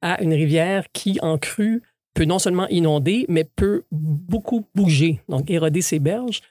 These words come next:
Euh, et ça, ça engendre, on, on est presque habitué, là, à chaque inondation, on prend ça comme,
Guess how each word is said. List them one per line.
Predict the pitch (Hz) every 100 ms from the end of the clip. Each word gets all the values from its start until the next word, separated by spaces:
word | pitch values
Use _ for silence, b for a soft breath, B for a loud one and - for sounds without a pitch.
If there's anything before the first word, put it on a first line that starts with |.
| b _ _ -
Euh, | 156 143 -
et | - 156
ça, | - 156 147 139
ça | - 143
engendre, | 143 165 180
on, | 143 165
on | 156
est | 156
presque | - - -
habitué, | 175 160 143 185 220 196
là, | 180 175
à | 143
chaque | 135 -
inondation, | 185 165 147 - 196 214 185 143
on |
prend | 139 147
ça | 139 208
comme, | 180 170 156 151